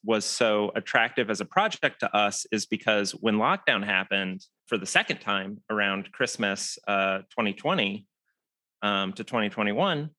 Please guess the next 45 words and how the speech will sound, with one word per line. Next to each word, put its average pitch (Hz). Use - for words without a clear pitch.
we 135
had 135
lots 113
of -
Game 123
Master 120
staff 135
and 110
we 110
were 104
not 117
able 113
to -
be 113
open 101
to 95
the 95
public. -
We 104
could -
be 110
open, 202
we 151
could -
do 196
stuff, 147
but 101
we 104
could 175
not 143
be 123
open 117
to 113
the 98
public 95
as 101
an 107
entertainment 98
venue. 90
And 113
so 113
we 107
kind 127
of 123
set, 120